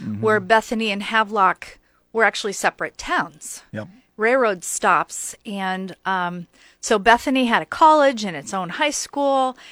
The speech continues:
Speaker 2: and then Northeast was actually built as an all-inclusive K through twelve school.
Speaker 1: Mm.
Speaker 2: I don't know if you've ever been in the balcony of Northeast High School, but it used to be that those seats were made for elementary school children.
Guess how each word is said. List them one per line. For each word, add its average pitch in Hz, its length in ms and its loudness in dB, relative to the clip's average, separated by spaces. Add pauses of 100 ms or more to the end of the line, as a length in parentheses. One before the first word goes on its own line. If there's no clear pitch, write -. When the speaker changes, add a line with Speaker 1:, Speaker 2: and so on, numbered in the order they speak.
(160)
Speaker 2:
and 220 180 -4
then 208 160 -2
Northeast 277 520 0
was 202 160 -4
actually 196 320 0
built 202 320 -4
as 185 180 -8
an 180 100 -8
all-inclusive 196 960 -6 (220)
K 226 200 2
through 208 260 -6
twelve 185 400 0
school. - 500 4 (240)
Speaker 1:
Mm. 123 240 -8 (340)
Speaker 2:
I 277 100 10
don't 294 80 10
know 294 40 10
if 285 120 -2
you've 247 120 -4
ever 285 240 6
been 285 200 0
in 220 80 -2
the 208 80 -2
balcony 214 420 2
of 180 80 -4
Northeast 202 460 -6
High 220 140 0
School, 185 320 -4
but 185 120 -2
it 175 80 -4
used 285 360 -2
to 233 60 -4
be 196 140 -2
that 185 180 -6
those 240 200 2
seats - 400 -6
were 226 160 0
made 202 280 -2
for 202 300 -2
elementary 202 540 -2
school 196 280 -6
children. - 480 -6